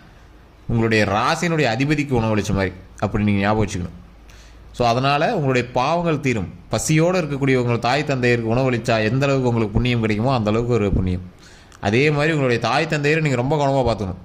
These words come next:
அவங்க பசிக்க விடாத அளவுக்கு நீங்க வந்து நன்மையா பார்த்துக்கணும். கண் தண்ணி வரவே கூடாது. உங்களை தாய் தந்தையர் கண் தண்ணி வந்துச்சுன்னா, அந்த மீனராசி அவ்வளவுதான். எந்த ராசிக்காரருக்குமே அவ்வளவுதான்.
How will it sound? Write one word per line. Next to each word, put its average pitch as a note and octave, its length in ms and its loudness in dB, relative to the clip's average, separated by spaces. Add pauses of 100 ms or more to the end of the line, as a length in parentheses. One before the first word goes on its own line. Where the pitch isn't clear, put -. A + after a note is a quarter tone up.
அவங்க G#2 240 2
பசிக்க E3+ 500 -2
விடாத D3 280 2
அளவுக்கு D#3+ 400 -2
நீங்க D3 200 0
வந்து C#3+ 160 0
நன்மையா A2+ 240 0
பார்த்துக்கணும். - 640 -8 (840)
கண் E3+ 460 0
தண்ணி F3 240 0
வரவே D3 240 2
கூடாது. C3 220 0
உங்களை G2+ 220 0
தாய் B2+ 280 -2
தந்தையர் D3 300 0
கண் B2 160 -2
தண்ணி C3 160 0
வந்துச்சுன்னா, B2 220 0
அந்த E3 140 0
மீனராசி B2+ 340 0
அவ்வளவுதான். G#2 280 0 (480)
எந்த C#3+ 320 0
ராசிக்காரருக்குமே D#3 420 0
அவ்வளவுதான். C#3+ 440 0